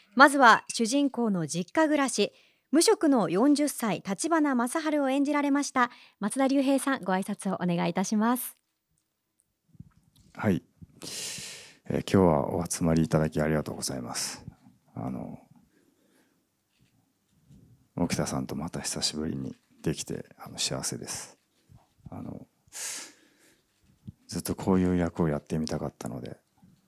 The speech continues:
Speaker 2: とうとう来たかという感じで、嬉しかったです。
Speaker 1: ありがとうございます。続きまして、本作で監督を務めました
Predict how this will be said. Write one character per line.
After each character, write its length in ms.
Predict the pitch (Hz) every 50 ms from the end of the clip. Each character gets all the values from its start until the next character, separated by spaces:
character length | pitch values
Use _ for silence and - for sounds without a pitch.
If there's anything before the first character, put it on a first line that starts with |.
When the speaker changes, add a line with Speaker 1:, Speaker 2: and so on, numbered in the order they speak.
| _ _ _ - - - _ - - - - - _ - -
Speaker 2:
と 140 | - 98 92
う 40 |
と 160 | 87 - 87 78
う 60 | -
来 100 | - -
た 140 | - 80 73
か 160 | - - -
と 160 | - - 62
い 40 | 62
う 40 | 58
感 220 | - 64 64 -
じ 120 | - - -
で、 160 | 58 55 50 - - - - - - - _ _ _ _ _ _ _ _ _ _ _ _ _ _ _ _ _ _ _ _ _ _ _ _ - - - _ _ _ _ _ _ _ - - -
嬉 180 | - 85 82 80
し 100 | - -
か 100 | - -
っ 20 |
た 140 | - - -
で 80 | - -
す。 400 | - - - - - - - - - - - - - - - - - - - - _ _ _ _ _ _ - - - - _ _ _ _ _ _ _ - - - - - _ -
Speaker 1:
あ 120 | 196 202
り 80 | 202 208
が 120 | 226 220
と 200 | 220 - 240 233
う 20 | 220
ご 140 | 233 240
ざ 180 | - - 254 262
い 80 | 269 269
ま 320 | 262 285 302 311 320 349
す。 160 | 330 - - _ _ _ - - - - _ -
続 200 | - 330 302 370
き 120 | 381 - 381
ま 160 | 359 359 359
し 80 | 339 -
て、 380 | _ - - 285 277 277 - _
本 280 | - - 277 285 294 285
作 220 | - 262 247 -
で 140 | 208 190 175
監 240 | - 214 240 277 269
督 220 | 294 277 - 277
を 80 | 269 262
務 240 | - - - 277
め 100 | 277 277
ま 140 | 269 269 269
し 80 | 247 -
た 180 | - 220 202